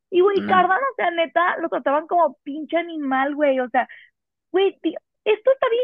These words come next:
Speaker 1: heavy, o sea, de que la señora no tenía tiempo de amamantarlo, entonces lo
Speaker 2: Ajá.
Speaker 1: alimentaba con leche de gato y literal lo ponía de que en el piso a lamer la leche. Ay, no.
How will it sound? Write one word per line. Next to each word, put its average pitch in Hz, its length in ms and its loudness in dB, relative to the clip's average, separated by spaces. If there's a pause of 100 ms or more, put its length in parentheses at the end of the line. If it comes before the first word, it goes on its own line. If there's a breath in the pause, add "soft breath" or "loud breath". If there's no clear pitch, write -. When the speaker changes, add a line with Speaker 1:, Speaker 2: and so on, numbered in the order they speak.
(120)
Speaker 1:
heavy, 453 240 2
o - 40 -2
sea, 381 100 0
de 381 140 0
que - 260 -4 (180)
la 320 180 4
señora 359 340 -2
no 453 140 0
tenía 427 260 2 (340)
tiempo 320 320 -2
de 370 80 4
amamantarlo, 269 680 2
entonces 294 380 0
lo 339 80 2
Speaker 2:
Ajá. - 0 -
Speaker 1:
alimentaba 302 500 0
con 320 320 -6
leche 311 340 -6 (120)
de 277 140 0
gato 262 360 0 (320 loud breath)
y 339 60 -4
literal 370 400 4
lo 440 140 0
ponía 320 320 -2
de 330 100 -6
que 359 80 -4
en 339 80 -6
el 302 160 -2
piso 320 480 0
a 285 100 2
lamer 285 300 2
la 302 140 0
leche. 311 280 -2
Ay, 277 60 -8
no. 403 440 -6